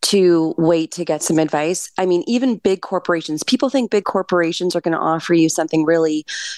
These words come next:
handsome, really generous just because they're big. And that's not the case. M-, whether you're a small corporation or big corporation, every corporation wants to make a good business decision for that company.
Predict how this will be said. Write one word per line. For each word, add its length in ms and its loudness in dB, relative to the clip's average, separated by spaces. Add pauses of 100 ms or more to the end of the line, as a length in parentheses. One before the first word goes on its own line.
(140)
handsome, 400 0
really 300 0
generous 420 -4
just 180 -10
because 320 0
they're 200 0
big. 320 0
And 120 -6
that's 220 -4
not 160 0
the 80 -8
case. 460 -6 (120)
M-, 180 4 (120)
whether 260 0
you're 120 -4
a 40 -4
small 300 0
corporation 540 -4
or 40 0
big 180 -4
corporation, 540 -2
every 220 -2
corporation 420 -4
wants 140 -6
to 60 -12
make 120 -8
a 200 -8
good 300 2 (340)
business 320 0
decision 420 -4
for 380 2
that 320 -4
company. 500 -4